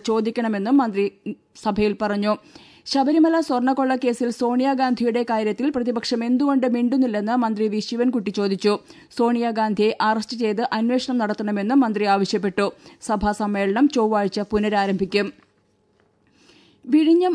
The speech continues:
അന്താരാഷ്ട്ര തുറമുഖം രണ്ടാം ഘട്ട നിർമ്മാണ പ്രവർത്തനം മറ്റന്നാൾ മുഖ്യമന്ത്രി പിണറായി വിജയൻ ഉദ്ഘാടനം ചെയ്യുമെന്ന് മന്ത്രി വി എൻ വാസവൻ അറിയിച്ചു. കേന്ദ്ര തുറമുഖ മന്ത്രി സർബാനന്ദ സോനോവാൾ മുഖ്യാതിഥിയായി പങ്കെടുക്കും. രണ്ടായിരത്തി ഇരുപത്തിയെട്ടിൽ എല്ലാ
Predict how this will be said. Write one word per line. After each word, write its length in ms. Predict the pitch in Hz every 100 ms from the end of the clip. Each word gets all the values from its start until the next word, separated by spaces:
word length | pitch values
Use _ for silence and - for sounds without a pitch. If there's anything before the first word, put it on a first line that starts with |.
| -
അന്താരാഷ്ട്ര 500 | 277 277 277 269 269 254
തുറമുഖം 400 | 240 240 226 247 226
രണ്ടാം 340 | 226 240 285 277
ഘട്ട 120 | 262
നിർമ്മാണ 400 | 247 226 226 226
പ്രവർത്തനം 460 | 226 220 214 220 214
മറ്റന്നാൾ 420 | 202 226 214 254
മുഖ്യമന്ത്രി 500 | 302 262 240 220 214 214
പിണറായി 380 | 226 240 247 233
വിജയൻ 300 | 202 196 226
ഉദ്ഘാടനം 480 | 202 - 214 233 233
ചെയ്യുമെന്ന് 440 | 214 208 190 233 247
മന്ത്രി 220 | 214 214
വി 80 | 208
എൻ 160 | 214 208
വാസവൻ 460 | 208 214 220 202 202
അറിയിച്ചു. 360 | 202 196 208 202 - - - -
കേന്ദ്ര 320 | 233 233 226 220
തുറമുഖ 340 | 214 226 226
മന്ത്രി 340 | 214 202 196 254 -
സർബാനന്ദ 520 | 240 226 247 247 233
സോനോവാൾ 540 | 226 208 202 196 208 302
മുഖ്യാതിഥിയായി 760 | 247 240 240 214 214 208 202
പങ്കെടുക്കും. 560 | 202 202 202 196 208 208 - - -
രണ്ടായിരത്തി 460 | 226 226 226 226 208
ഇരുപത്തിയെട്ടിൽ 560 | 214 220 214 190 247 -
എല്ലാ 280 | 233 277